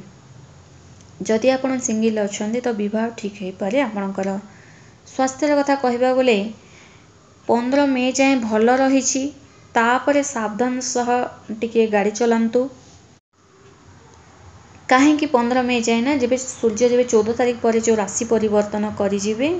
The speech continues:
ତାହେଲେ ଆପଣଙ୍କ ସ୍ୱାସ୍ଥ୍ୟ ଉପରେ ଟିକେ ଏହାର ଖରାପ ପ୍ରଭାବ ପଡ଼ୁଛି। ତେଣୁ ଆପଣଙ୍କୁ ଜାଗ୍ରତର ସହିତ ରହିବାକୁ ପଡ଼ିବ। ମାନେ, ଗାଡ଼ି ଯେଉଁ ଚଲାଉଛନ୍ତି, ଟିକେ ଆରାମସେ ଚଲାନ୍ତୁ, କାରଣ କିଛି ଆଘାତ ହେବାର ସମ୍ଭାବନା ରହିଛି ଏହି ମାସ,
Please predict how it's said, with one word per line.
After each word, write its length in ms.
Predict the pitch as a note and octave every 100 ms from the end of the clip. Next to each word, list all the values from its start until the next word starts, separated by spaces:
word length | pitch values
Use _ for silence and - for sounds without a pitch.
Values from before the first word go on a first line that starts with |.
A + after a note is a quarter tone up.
| D4+
ତାହେଲେ 280 | A3+ A3 A3
ଆପଣଙ୍କ 420 | G#3 G#3 A#3 A#3 B3 A#3+ A#3
ସ୍ୱାସ୍ଥ୍ୟ 380 | A#3 G3+ G3+ A3+
ଉପରେ 180 | A3
ଟିକେ 220 | A3+ A#3 A#3
ଏହାର 280 | A3+ G#3+ A3 A3
ଖରାପ 260 | - A#3 C4
ପ୍ରଭାବ 400 | C4 A3+ A3 G#3
ପଡ଼ୁଛି। 420 | G#3 G3+ A3+ C4 D#4+ - - - - - - -
ତେଣୁ 200 | B3 B3 B3
ଆପଣଙ୍କୁ 1300 | A#3 A3+ A#3+ A#3+ A#3+ - - - - - - - - C4+ B3+
ଜାଗ୍ରତର 580 | A3 G3 G#3 B3 B3+ C4+
ସହିତ 340 | C4 C4 B3+ B3+
ରହିବାକୁ 400 | A3+ A3 A3+ B3
ପଡ଼ିବ। 300 | A#3+ A#3 B3 B3
ମାନେ, 180 | A#3+ A#3
ଗାଡ଼ି 300 | G#3+ G#3 G#3
ଯେଉଁ 160 | A3 A3+
ଚଲାଉଛନ୍ତି, 440 | A3 A3 A3+ B3
ଟିକେ 160 | A#3+ A#3
ଆରାମସେ 380 | G#3 G#3 A3 A#3+
ଚଲାନ୍ତୁ, 440 | A#3+ A3+ A3+ A#3 B3+ B3+ - - A3
କାରଣ 240 | A3+ A3 A3+
କିଛି 260 | A#3 - - -
ଆଘାତ 360 | A3 G#3 A#3+ B3
ହେବାର 220 | B3+ A#3+
ସମ୍ଭାବନା 540 | A#3 G#3+ G#3+ G#3+ G#3+ C4
ରହିଛି 520 | G#3 G3 G#3 - F#3
ଏହି 220 | G#3 G#3 G#3
ମାସ, 260 | F#3+ F#3+